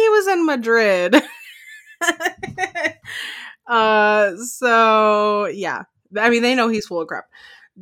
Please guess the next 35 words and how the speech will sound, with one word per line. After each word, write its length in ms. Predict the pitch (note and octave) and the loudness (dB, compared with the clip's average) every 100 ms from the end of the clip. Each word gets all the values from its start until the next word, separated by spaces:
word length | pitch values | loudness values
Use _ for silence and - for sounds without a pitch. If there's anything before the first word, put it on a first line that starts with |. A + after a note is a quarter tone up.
| F3 _ _ | -20 _ _
Then 280 | E3+ A3+ C#4 | -2 0 2
the 80 | D#4+ | 0
documentary 460 | C#4 C4 A#3 A#3 | -2 -2 -6 -6
cuts 280 | G#3+ A3 A3+ | -6 -6 -4
back 260 | - G3+ G3+ | -2 -2 -2
to 100 | G3+ | -8
the 140 | G3 | -6
original 360 | F#3 F#3+ G3+ F3 | -4 -4 -6 -8
interview, 540 | D#3+ D3 C3+ C3+ E3 - - | -8 -12 -12 -12 -14 -16 -12
like, 200 | F3 E3 | -10 -8
so 100 | - | -6
the 80 | E3 | -6
first 220 | G3+ G3 | -6 -6
interview 320 | G3 F#3 F3 | -8 -8 -10
that 100 | F3 E3 | -8 -8
Robert 300 | D#3+ C3+ - | -8 -10 -14
gave, 300 | C#3 C#3 _ _ _ _ _ _ - | -14 -14 _ _ _ _ _ _ -6
and 440 | A3 G3+ G3+ F#3+ - | -2 0 -2 -6 -2
Robert's 420 | G#3 G#3 G#3+ G#3 | 2 2 2 -2
talking 300 | - B3 A3+ | 0 0 0
about 160 | F#3 - | -8 -8
the 60 | |
cadaver 380 | E3+ D#3+ C#3 C3+ | -8 -6 -6 -8
note. 240 | A#2+ F2 _ _ _ _ _ _ _ - - | -14 -16 _ _ _ _ _ _ _ -14 -2
Basically, 440 | A#3 B3+ C#4+ C#4+ B3+ | 0 0 0 -6 -4
he's 180 | G#3 | -4
saying, 540 | - A3 F#3+ E3 F3 G3 _ _ _ _ _ | -2 -2 -2 -6 -8 -14 _ _ _ _ _
"Whoever 500 | - B3 A3 B3 F4 | -4 4 6 6 4
wrote 380 | D4 G#3 B3 - | 2 0 0 -2
this 200 | G#3 G3+ | -4 -4
cadaver 480 | - G#3 A3 B3+ E3+ | -4 2 4 2 0
note 340 | D3 D3 D3+ _ _ _ _ _ _ _ - | -10 -12 -14 _ _ _ _ _ _ _ -12
planned 440 | G#3 G#3+ B3+ D4+ | -4 0 0 0
it 80 | B3+ | 0
out 440 | F#3+ G3 C#3+ - | 0 0 -2 -10